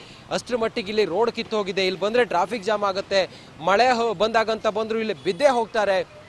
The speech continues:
ನಮ್ಮ ಪ್ರಾಣಕ್ಕೆ ಯಾರ್ರೀ ಜವಾಬ್ದಾರಿ, ಯಾರನ್ನು ಕೇಳ್ಬೇಕು ನಾವು ಅನ್ನೋದು ಕೂಡ ಜನ ಹೇಳ್ತಿರುವಂತ ಮಾತು. ಬಹಳ ತೊಂದ್ರೆ ಆಗುತ್ತೆ.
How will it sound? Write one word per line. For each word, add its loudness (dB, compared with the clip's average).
ನಮ್ಮ -4
ಪ್ರಾಣಕ್ಕೆ 0
ಯಾರ್ರೀ 0
ಜವಾಬ್ದಾರಿ, 0
ಯಾರನ್ನು 6
ಕೇಳ್ಬೇಕು 0
ನಾವು 2
ಅನ್ನೋದು -4
ಕೂಡ -6
ಜನ -4
ಹೇಳ್ತಿರುವಂತ -4
ಮಾತು. -4
ಬಹಳ 0
ತೊಂದ್ರೆ -2
ಆಗುತ್ತೆ. -2